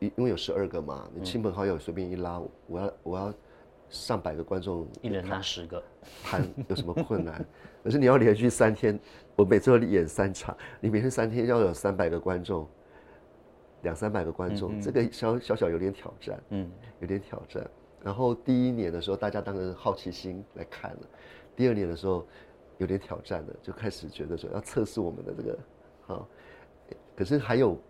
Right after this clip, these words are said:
Speaker 1: 别的地方的人有兴趣来看你们表-，看他们表演，
Speaker 2: 嗯哼。
Speaker 1: 就一年一年就这样子。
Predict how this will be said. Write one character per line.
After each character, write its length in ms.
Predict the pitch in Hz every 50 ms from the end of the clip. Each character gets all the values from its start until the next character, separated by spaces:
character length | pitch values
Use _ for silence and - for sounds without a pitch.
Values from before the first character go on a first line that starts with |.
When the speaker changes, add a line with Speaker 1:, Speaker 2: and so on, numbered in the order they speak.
| - - -
Speaker 1:
别 120 | 98 98
的 80 | 95 110
地 120 | - 127
方 180 | 117 - 123 110
的 60 | 104
人 160 | 92 85 78
有 80 | 82 82
兴 180 | - - 101 92
趣 160 | 85 - 92
来 180 | 90 85 80 - - _
看 240 | - - - 117 90 80
你 60 | 82
们 120 | 78 - - -
表-， 140 | - - - -
看 120 | - 104
他 60 | 98 98
们 100 | 92 80
表 220 | - - - - - -
演， 80 | 98 95
Speaker 2:
嗯 60 | 92 85 -
哼。 80 | 92 90
Speaker 1:
就 80 | - -
一 80 | -
年 220 | 170 147 123 113 92
一 60 | 135
年 160 | 127 113 95
就 100 | 95 101
这 140 | 95 - 110
样 200 | 92 82 82 82
子。 160 | - - -